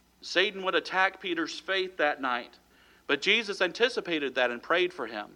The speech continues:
And just as now he maketh intercession for us with the Father and prays for us. But even though Peter denied, there is nowhere that shows that Peter lost his salvation. The book,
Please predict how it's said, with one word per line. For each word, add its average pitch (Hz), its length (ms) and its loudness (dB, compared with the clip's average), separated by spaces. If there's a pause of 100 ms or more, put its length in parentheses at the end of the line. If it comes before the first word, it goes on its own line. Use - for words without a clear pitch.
(600)
And 117 140 -10
just 175 240 10
as 156 120 4
now 170 240 10
he 160 120 4
maketh 165 340 4
intercession 165 580 2
for 147 240 -4
us 160 320 -2
with 151 180 -8
the 143 80 -12
Father 160 480 -2 (500)
and 131 160 -4
prays 175 340 4
for 160 260 0
us. 143 560 0 (640)
But 151 160 6
even 226 320 4
though 220 140 4
Peter 226 340 -6
denied, 202 640 6 (1200)
there 165 160 6
is 151 160 2
nowhere 214 640 4
that 214 160 -6
shows 139 500 2
that - 140 -6
Peter 135 380 -4
lost 131 420 -2
his 117 120 -12
salvation. 123 600 -6 (1040)
The 123 120 -2
book, 180 340 6